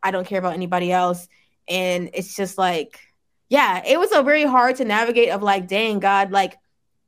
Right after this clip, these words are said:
this is hard, but then this is also still your child." And so you can choose to bless your child how you wanna bless your child. If your child is still growing in that area,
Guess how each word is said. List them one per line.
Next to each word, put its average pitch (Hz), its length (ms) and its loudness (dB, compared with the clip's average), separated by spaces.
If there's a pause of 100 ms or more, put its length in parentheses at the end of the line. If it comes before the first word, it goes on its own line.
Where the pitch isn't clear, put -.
(160)
this 240 200 2
is 214 80 -6
hard, 240 440 2
but 220 120 -2
then 220 140 0
this 214 180 -4
is 208 100 -6
also 202 380 0
still 202 300 -4
your 180 180 -2
child." 208 580 -2 (800)
And 214 220 -2
so 196 300 0
you 190 360 -4
can 202 340 -2 (180)
choose 233 280 -4
to 208 100 0
bless 202 260 0
your 226 100 2
child 208 300 0
how 208 80 -4
you 202 140 -2
wanna 202 220 -2
bless 208 280 -4
your 202 120 -4
child. 202 500 2 (240)
If 185 140 -8
your 190 100 0
child 202 340 0
is 196 80 -10
still 208 220 -4
growing 202 440 0
in 202 120 -2
that 202 180 0
area, 214 560 2